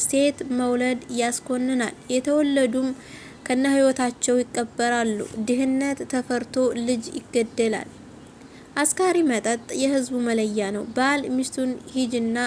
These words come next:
ከእክል-፣ ከእከሌ አርግዘሽልኝ ነይ» ብሎ ይልካል። በአጭሩ አብደል ቢን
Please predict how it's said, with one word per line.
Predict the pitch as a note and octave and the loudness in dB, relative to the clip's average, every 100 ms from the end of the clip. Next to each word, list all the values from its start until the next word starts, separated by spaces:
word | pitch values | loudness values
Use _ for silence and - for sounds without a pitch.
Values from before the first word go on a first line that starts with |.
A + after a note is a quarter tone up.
| - - | -4 -6
ከእክል-፣ | B3+ - - C4 A#3+ - - - - - | -4 -4 -4 -4 -4 -10 -18 -20 -20 -6
ከእከሌ | C#4 C4 C#4+ D4 D4+ B3+ B3 C4 - - - - | 0 2 2 2 2 6 4 4 -2 -20 -16 -4
አርግዘሽልኝ | B3+ C4 B3 B3 A#3+ A#3+ A#3 A3+ A3 | 0 2 2 2 2 0 -2 0 0
ነይ» | A3 G#3+ | 0 0
ብሎ | G#3+ G#3 | 0 2
ይልካል። | G#3+ A3 A3+ A3 G3+ - | 4 2 0 -2 -6 -4
በአጭሩ | A3 C4 C#4 - D#4 F#4+ G4 - - - | 0 2 0 -2 0 0 0 -6 -10 -2
አብደል | A3+ G#3+ B3+ D4 | -2 2 2 2
ቢን | D4 D4 | 2 2